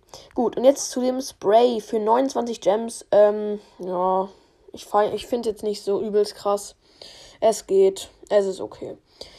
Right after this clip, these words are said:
Und die Megabox, äh, vier Megaboxen für neunundneunzig Gems, sehr gut, übelst geil.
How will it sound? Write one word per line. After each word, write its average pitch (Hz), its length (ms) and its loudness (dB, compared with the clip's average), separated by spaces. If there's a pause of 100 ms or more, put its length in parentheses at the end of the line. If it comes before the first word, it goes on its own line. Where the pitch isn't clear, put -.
(160)
Und 262 300 0
die 240 140 -4
Megabox, 214 720 4
äh, 220 140 0
vier 269 320 2
Megaboxen 226 580 0
für 208 160 -6
neunundneunzig 220 560 -2
Gems, 202 300 -2
sehr 214 320 2
gut, 208 320 -8
übelst 214 340 -4
geil. 214 320 0